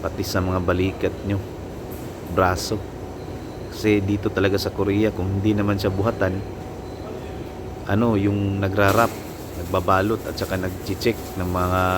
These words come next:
item. Siyempre, isa-isahin nyo yan, bubuhatin nyo pag may mga mabigat na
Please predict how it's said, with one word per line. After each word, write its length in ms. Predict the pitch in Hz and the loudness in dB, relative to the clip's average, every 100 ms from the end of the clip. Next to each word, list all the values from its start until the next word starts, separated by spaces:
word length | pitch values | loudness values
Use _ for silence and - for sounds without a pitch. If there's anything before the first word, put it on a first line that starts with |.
| 90 | 0
item. 360 | 95 - 113 101 85 - - - - - - - | -2 0 0 0 -2 -8 -10 -10 -10 -10 -10 -8
Siyempre, 400 | - 104 95 117 | -4 -2 2 2
isa-isahin 560 | 95 - 95 104 101 98 | 2 0 -2 0 0 2
nyo 80 | 107 | 2
yan, 160 | 120 | 2
bubuhatin 640 | 95 95 95 95 90 95 107 | 2 0 2 2 2 0 -2
nyo 80 | |
pag 160 | 101 87 | -2 -2
may 120 | 90 92 | -2 -2
mga 200 | 95 92 | 0 0
mabigat 440 | 90 92 90 101 - | 0 -2 0 -2 0
na 320 | 95 90 92 | 0 2 0